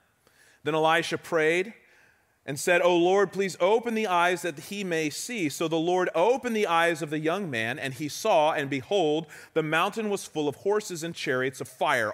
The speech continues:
all around Elisha. And when the Syrians came down against him, Elisha prayed to the Lord and said, "Please strike this people with blindness." So he struck them with blindness in accordance with the prayer of Elisha. And Elisha said to him, "This is not the way that you,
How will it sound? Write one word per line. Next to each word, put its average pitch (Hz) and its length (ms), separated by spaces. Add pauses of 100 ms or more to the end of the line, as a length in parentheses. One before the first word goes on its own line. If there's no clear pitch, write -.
all 185 380
around 147 360
Elisha. 107 500 (1120)
And 135 80
when 135 100
the 135 40
Syrians 185 460
came 175 180
down 156 240
against 156 340
him, 120 140
Elisha 127 480
prayed 175 540 (240)
to 165 100
the 160 80
Lord 131 320
and 139 120
said, 127 180
"Please 190 300
strike 147 360
this 143 160
people 131 280
with 127 180
blindness." 127 460
So 120 80
he 113 120
struck - 340
them 175 120
with 180 160
blindness 107 440
in 113 60
accordance 135 460
with 101 100
the 110 60
prayer 107 260
of 104 80
Elisha. 107 500 (360)
And 113 100
Elisha 123 380
said 175 280
to 131 100
him, 107 120
"This 123 180
is 156 140
not 160 220
the 175 60
way 110 300
that 110 140
you, 104 320